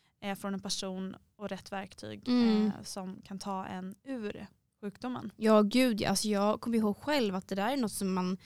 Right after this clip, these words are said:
Speaker 2: fick höra ganska mycket när man var
Speaker 1: Mm.
Speaker 2: sjuk. Så här, men att typ, förvänta dig inte att bli helt frisk.
Speaker 1: Nej.
Speaker 2: Och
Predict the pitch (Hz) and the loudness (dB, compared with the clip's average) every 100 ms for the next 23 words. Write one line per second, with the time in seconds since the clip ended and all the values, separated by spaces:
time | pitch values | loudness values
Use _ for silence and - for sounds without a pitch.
0 | - _ 214 - 240 190 175 320 - - | -14 _ -6 0 4 4 4 2 0 -2
1 | 175 190 - 196 190 190 226 - 196 - | -4 -4 -4 -2 0 4 4 4 4 2
2 | - - 214 226 220 220 - - - - | 0 -2 2 4 2 0 -8 -16 -16 -10
3 | - 214 196 - - - - 240 240 277 | 0 4 4 2 -12 -10 0 4 6 6
4 | 233 - 208 196 202 190 185 - 185 185 | 4 2 2 2 2 0 -2 -4 0 0
5 | 185 - - 190 190 - - 196 170 175 | -2 -6 0 4 4 2 2 4 4 2
6 | 180 - - - _ _ 220 - - - | -2 -6 -8 -8 _ _ -10 -4 -6 -6
7 | - - 214 202 190 196 _ 208 208 196 | -12 -14 -4 -2 -2 -6 _ 4 6 6